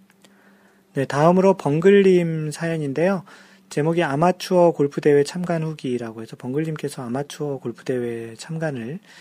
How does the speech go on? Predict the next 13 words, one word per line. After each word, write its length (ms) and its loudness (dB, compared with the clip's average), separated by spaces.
하셨다라는 680 -4
그 120 -12
내용에 320 -8
대한 580 -16
그 460 -20
글을 200 -2
올려주셨습니다. 840 -6
참 360 -14
용기가 320 -2
대단하다고 580 -6
먼저 200 -12
생각이 360 -10
되고요. 420 -8